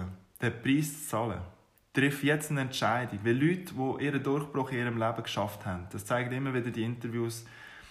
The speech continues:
die ich mit den Leuten gemacht habe, haben jeweils mit hundertprozentiger Überzeugung eine Entscheidung getroffen. Ob sie die richtige Entscheidung getroffen haben, ist eine andere Frage. Denn wenn ja, wenn wirklich die Entscheidung triffst, dann gratuliere ich dir,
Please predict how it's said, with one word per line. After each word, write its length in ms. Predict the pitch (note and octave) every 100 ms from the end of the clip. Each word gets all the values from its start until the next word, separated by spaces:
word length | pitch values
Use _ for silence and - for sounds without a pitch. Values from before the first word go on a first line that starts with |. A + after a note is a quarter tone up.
| - - -
die 80 | A#2
ich 120 | A#2
mit 160 | A2+
den 80 | A#2
Leuten 140 | A2 A2+
gemacht 340 | G#2 G2+ -
habe, 160 | F#2 F2 - _ _ _ -
haben 180 | A#2 A#2
jeweils 720 | C3 D3+ C#3 C#3+ D#3 - -
mit 240 | A#2 G#2 G#2+
hundertprozentiger 1000 | C#3+ D#3 D#3+ D#3 - - A2+ A#2 B2 A#2+
Überzeugung 520 | - - A#2 A2+ A2+
eine 40 |
Entscheidung 480 | G#2 G2+ F2+ F#2 G2
getroffen. 460 | - F#2 F2+ - F#2+ - _ -
Ob 120 | B2+
sie 140 | -
die 100 | A2+
richtige 300 | A#2 E3 E3
Entscheidung 400 | D#3 D#3 C#3+ C#3+
getroffen 380 | C#3 C3+ C3 -
haben, 200 | B2+ B2+ B2
ist 120 | A#2+
eine 120 | A#2
andere 280 | A#2 B2+ A#2+
Frage. 320 | - F2 - - - _ _ _ _ _ _ - - _ _ _ - - _ - -
Denn 180 | B2+ C3
wenn 180 | B2+ A#2
ja, 600 | A2+ G3 F3+ G#2+ F#2+ F#2 - - - - _ _ _ -
wenn 260 | A2+ A2+
wirklich 640 | C3+ F#3 - F#3 E3 - -
die 60 |
Entscheidung 580 | B2+ A#2+ C#3 B2 C#3+ C3+
triffst, 480 | - A2+ A2 - -
dann 140 | A2+ G#2
gratuliere 640 | A2 G#2 - G#2 B2 E3
ich 100 | G3+ -
dir, 280 | G2 A#2+